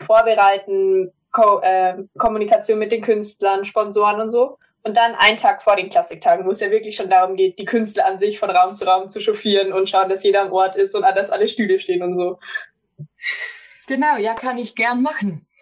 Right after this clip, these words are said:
Speaker 2: Also ein halbes Jahr vor der Klassiktage, ähm, geht's mehr so um die Planung. Da fängt's meistens an, dass man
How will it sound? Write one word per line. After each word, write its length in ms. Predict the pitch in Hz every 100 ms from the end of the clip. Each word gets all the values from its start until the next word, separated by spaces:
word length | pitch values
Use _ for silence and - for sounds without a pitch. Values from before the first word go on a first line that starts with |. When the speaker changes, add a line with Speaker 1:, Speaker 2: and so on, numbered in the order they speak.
| - - - - - _ _
Speaker 2:
Also 240 | - 220 262
ein 140 | 247
halbes 460 | 254 285 311 294 240
Jahr 260 | 233 247
vor 180 | 254 254
der 100 | 240
Klassiktage, 960 | 233 202 202 247 - 226 233 226 233 190 _ _ - _ -
ähm, 720 | 208 208 202 202 208 202 208 -
geht's 320 | 240 247 233
mehr 220 | 202 202
so 140 | 208 220
um 120 | 208
die 100 | 196
Planung. 760 | - 180 175 175 165 160 196 - _
Da 120 | - 202
fängt's 320 | 247 240 226
meistens 440 | 226 233 - 226
an, 360 | - 196 226 240
dass 220 | 208 202
man 280 | 196 190 185